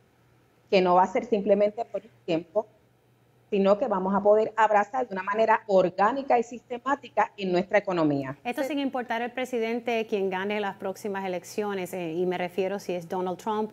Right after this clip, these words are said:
Speaker 2: o Biden.
Speaker 1: Eso es correcto, porque al insertarlo dentro de una enmienda al Código de Renta Interna del dos mil diecisiete,
Speaker 2: Ujú.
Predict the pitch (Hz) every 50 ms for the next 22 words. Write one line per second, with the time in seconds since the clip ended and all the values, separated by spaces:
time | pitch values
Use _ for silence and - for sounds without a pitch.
0 | - 190 190 180 170 180 165 156 156 151 147 147 160 - - _ _ _ _ _
1 | _ _ _ _ _ _ _ _ _ _ _ _ _ _ _ _ _ _ _ _
2 | _ _ _ _ _ _ _ _ _ _ _ _ _ - 202 196 196 262 262 -
3 | 311 277 277 262 262 - - 254 - - 190 - - 190 175 175 175 175 196 196
4 | - 175 202 247 262 208 190 202 220 240 - 269 254 240 208 196 175 170 170 190
5 | 202 220 220 226 233 240 233 214 196 - 185 175 180 185 180 214 226 240 226 226
6 | 202 196 208 202 - 233 233 262 - - _ 214 202 190 - _ 190 180 196 202
7 | 214 226 - _ _ _ - 190 202 214 214 208 196 175 175 175 160 170 175 175
8 | 175 180 196 202 - 262 226 - - 247 233 214 - 170 170 175 - - - 208
9 | 180 196 190 180